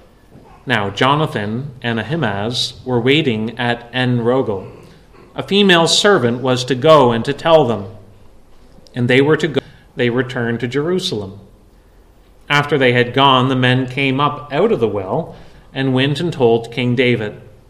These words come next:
They said to David, "Arise and go quickly over the water, for thus and so has Ahithophel counseled against you." Then David arose and all the people who were with him, and they crossed the Jordan.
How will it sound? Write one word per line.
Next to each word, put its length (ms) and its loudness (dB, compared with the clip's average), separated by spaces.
They 100 -2
said 280 4
to 80 0
David, 440 2
"Arise 600 2
and 140 -2
go 140 6
quickly 440 0
over 280 0
the 100 2
water, 380 2
for 180 2
thus 300 2
and 140 -2
so 340 4
has 200 0
Ahithophel 760 -4
counseled 500 -2
against 440 -4
you." 180 -8
Then 260 2
David 340 2
arose 500 2
and 100 0
all 200 4
the 80 -2
people 420 -2
who 140 0
were 180 2
with 180 2
him, 260 -8
and 160 0
they 80 6
crossed 480 0
the 80 -4
Jordan. 460 0